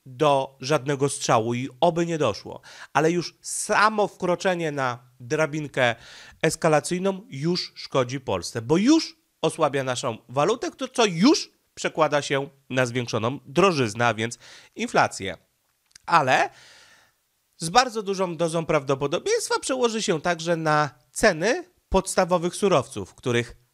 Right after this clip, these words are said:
aktualnie bardzo mocno potrzebujemy. I teraz przechodzimy do tłumaczenia,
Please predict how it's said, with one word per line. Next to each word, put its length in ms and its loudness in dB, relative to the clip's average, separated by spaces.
aktualnie 720 0
bardzo 480 0
mocno 460 -4
potrzebujemy. 680 0
I 80 -8
teraz 340 2
przechodzimy 640 0
do 420 2
tłumaczenia, 720 0